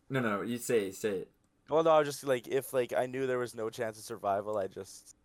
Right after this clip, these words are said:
Speaker 1: Float?
Speaker 2: wait it out and see what I can see, yeah,
Speaker 1: Okay.
Speaker 2: instead of just
Speaker 1: <laughs> This is off topic. I don't know why I just thought of this, but, uh, it does relate to,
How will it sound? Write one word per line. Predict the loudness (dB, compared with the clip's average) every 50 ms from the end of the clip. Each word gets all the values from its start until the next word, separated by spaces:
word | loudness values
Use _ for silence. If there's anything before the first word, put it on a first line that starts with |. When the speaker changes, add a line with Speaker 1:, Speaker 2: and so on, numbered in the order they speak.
| _
Speaker 1:
Float? | -18 -8 -4 0 0 0 0 -2 -4 -8 _
Speaker 2:
wait | -12 -2 0 2 4 4
it | 4 6
out | 6 6 6 6 4 0
and | -6 -10 -12
see | -12 -12 -8 -8 -6
what | -4 -2 -2
I | -2 -4
can | -6 -10 -14
see, | -14 -12 -12 -12 -10
yeah, | -6 -4 -4 -4 -4 -6 -8 -10 2
Speaker 1:
Okay. | 6 6 6 6
Speaker 2:
instead | 4 0
of | -4 -8
just | -8 -10 -8 -8
Speaker 1:
<laughs> | -10 -12 -12 -14 -20 -20 -20 -14 -14 -14 -12 -10 -6
This | 0 0 0 2 0
is | 0 2
off | 6 6 6 4 6
topic. | 4 6 6 6 4 4 0 0 0 0
I | 2 4 4
don't | 6 6
know | 6 6 6 4
why | 4 4 6 6 6 6 6
I | 4
just | 2 0 2
thought | 4 6 6 6 6
of | 4
this, | 2 0
but, | 2 0 0 0 2 6
uh, | 6 6 6
it | 6 4 4 6
does | 8 6 8 8
relate | 8 6 6 6 2 2
to, | 4 4 4 4